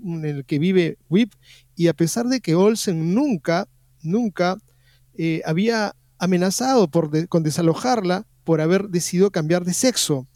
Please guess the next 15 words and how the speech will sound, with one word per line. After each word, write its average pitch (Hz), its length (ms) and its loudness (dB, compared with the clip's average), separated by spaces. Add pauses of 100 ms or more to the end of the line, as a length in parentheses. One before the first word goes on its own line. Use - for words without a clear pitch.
(340)
El 156 140 -2
desalojo 220 520 2
se 202 120 2
produjo 196 460 2
por 165 180 -2
otros 190 300 2
motivos. 180 600 0 (480)
Webb 233 220 2 (220)
tenía 180 360 0
un 196 180 -2
temperamento 180 880 -2 (160)
inestable 180 880 -2 (100)
y 156 260 -4
era 170 340 -2
peligrosa. 127 880 -8